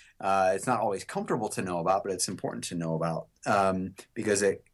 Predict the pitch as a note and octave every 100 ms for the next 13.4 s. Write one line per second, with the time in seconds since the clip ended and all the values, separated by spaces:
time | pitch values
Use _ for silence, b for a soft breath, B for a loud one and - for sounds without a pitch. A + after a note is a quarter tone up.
0 | - - F#2 - G#2 G2+ - _ - G2+
1 | G2 A2+ A2 G2+ F#2+ - G2 F#2 F#2+ F#2
2 | F#2 - G#2 F#2 - F#2+ F2 G#2+ G2 F#2
3 | F#2 A2 A#2+ G2 F#2 F#2+ F#2 F2 G2+ B2
4 | F#2 - B2 C#3 D#3+ C#3+ A#2+ A#2+ E3 D#3+
5 | A2 F#2 - B B B B B B B
6 | - - A2+ A#2+ B2+ D3 C3+ D#3 C#3+ A#2
7 | - - - - G#2+ B2+ B2 B2 C#3 C3
8 | A#2+ A#2 - - A#2 A2 G#2+ B2 G2+ A#2
9 | D3 G3+ - _ - - G#2+ G#2+ G#2 G2+
10 | F#2+ - G2+ F#2 F#2 F2 E2+ E2 E2+ F2
11 | - F#2+ F2+ F2+ - F2+ F#2+ F2 F2+ F2+
12 | F2 E2+ E2+ F2+ F2+ E2+ - F2+ G2 -
13 | F#2+ F#2 F#2